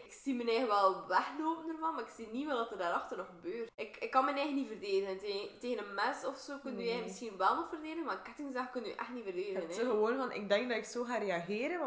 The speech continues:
Speaker 2: wat er daarna gebeurt, dat, dat
Speaker 1: Dat is
Speaker 2: kun je
Speaker 1: weg,
Speaker 2: zo
Speaker 1: hè.
Speaker 2: niet
Speaker 1: Dat
Speaker 2: over-,
Speaker 1: is weg.
Speaker 2: nee.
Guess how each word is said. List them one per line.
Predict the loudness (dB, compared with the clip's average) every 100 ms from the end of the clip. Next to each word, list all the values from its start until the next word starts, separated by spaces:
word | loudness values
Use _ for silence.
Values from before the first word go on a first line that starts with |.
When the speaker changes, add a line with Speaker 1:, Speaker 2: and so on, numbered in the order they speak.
| -2
Speaker 2:
wat | -4 0
er |
daarna | 2 4 4 4
gebeurt, | 2 0 0 0 -2 -12 -14 _ _ -14
dat, | 2 4 2 -8 -8
dat | 4 8
Speaker 1:
Dat |
is | 10 8
Speaker 2:
kun |
je | 10
Speaker 1:
weg, | 10
Speaker 2:
zo | 10
Speaker 1:
hè. | 10 8 8 8
Speaker 2:
niet | 6
Speaker 1:
Dat |
Speaker 2:
over-, | 4 4
Speaker 1:
is |
weg. | 6 4 6
Speaker 2:
nee. | 2 2 -2